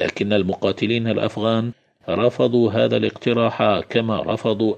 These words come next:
أي تعاون مع حكومة نجيب الله التي وصفوها بأنها حكومة عميلة للاتحاد السوفيتي. في هذه الأثناء استمرت الانتصارات العسكرية التي يحققها المجاهدون على القوات السوفيتية.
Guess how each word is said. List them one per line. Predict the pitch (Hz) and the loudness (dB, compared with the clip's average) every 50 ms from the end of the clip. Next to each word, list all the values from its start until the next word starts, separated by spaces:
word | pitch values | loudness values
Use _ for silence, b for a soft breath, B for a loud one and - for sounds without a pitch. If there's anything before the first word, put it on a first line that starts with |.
| - | 0
أي | 123 139 135 127 120 | 0 0 2 0 0
تعاون | - - 123 95 80 90 95 113 113 107 101 104 107 | 0 2 2 2 4 4 4 2 2 2 0 0 -2
مع | 101 90 85 92 101 101 98 | -2 0 0 0 0 0 -2
حكومة | - - 104 101 - 135 135 131 113 104 - | 0 0 0 0 0 -2 -2 -2 -2 -4 -2
نجيب | 107 98 101 95 95 107 95 92 | -2 0 0 0 0 0 0 0
الله | 90 90 104 113 113 113 - _ _ _ _ _ - - | 0 2 2 2 2 0 -2 _ _ _ _ _ -6 -4
التي | - - 90 - - 120 | -4 -4 -4 -2 0 2
وصفوها | 113 110 110 - - 113 107 - - 123 117 117 117 110 | 2 2 2 0 -2 -4 -4 -2 0 0 2 2 2 2
بأنها | 107 101 107 107 113 120 117 113 104 110 110 104 | 2 0 0 -2 -2 -2 -2 -4 -2 -2 -2 -2
حكومة | - - 104 98 - - 123 127 117 113 107 - 113 107 95 | 0 0 -2 -2 0 -2 -4 -2 -2 -2 -2 -2 -4 -4 -2
عميلة | 78 76 78 85 90 107 120 117 110 101 - - | -4 -4 -2 -2 -2 -2 -2 0 0 0 -2 -2
للاتحاد | 110 104 95 95 87 95 104 101 90 - - 104 - - - 113 104 | -4 -4 -4 -2 0 0 2 0 0 -2 -4 -6 -4 -2 -2 -2 -2
السوفيتي. | 104 - - - 110 - - 110 101 98 - - 90 76 67 - - _ _ _ _ _ | -2 -4 -4 -4 -4 -2 0 0 -2 0 0 -2 -2 -2 -4 -8 -16 _ _ _ _ _
في | _ - 73 80 | _ -6 -2 0
هذه | 92 98 95 98 92 101 | 0 2 2 2 2 2
الأثناء | 98 98 - - - 113 113 117 131 - - _ _ _ _ _ _ - - | 0 -2 -4 -4 -2 0 0 2 0 0 -2 _ _ _ _ _ _ -8 -8
استمرت | - - - 101 95 104 117 127 123 113 - | -6 -4 -4 -2 0 2 2 2 2 2 2
الانتصارات | 131 120 117 110 - - - - 123 117 110 117 110 - | 2 2 2 0 -2 -6 -2 0 2 4 4 4 2 2
العسكرية | 117 113 107 104 110 - - - 110 117 117 123 120 117 - | 4 6 6 6 4 4 0 0 0 2 2 2 2 2 2
التي | 120 110 110 113 - - 120 | 0 0 0 0 0 0 0
يحققها | 107 110 - - 123 - - 135 135 - - 113 113 | 0 0 0 -2 -6 -4 -4 -6 -4 -2 -2 -2 0
المجاهدون | 107 101 95 110 104 113 110 104 98 113 104 117 123 117 107 | -2 -2 -2 -2 0 0 0 2 0 0 0 0 -2 0 0
على | 104 104 101 113 117 110 | 0 0 2 2 2 2
القوات | 98 95 - - 110 107 107 107 104 - | 0 0 -2 -2 0 2 2 2 2 0
السوفيتية. | 104 - - 107 98 - - 101 90 - - 104 82 73 71 - - - - | -4 -6 -4 -6 -6 -4 -2 -2 -2 -2 -4 -4 -4 -4 -4 -6 -6 -8 -10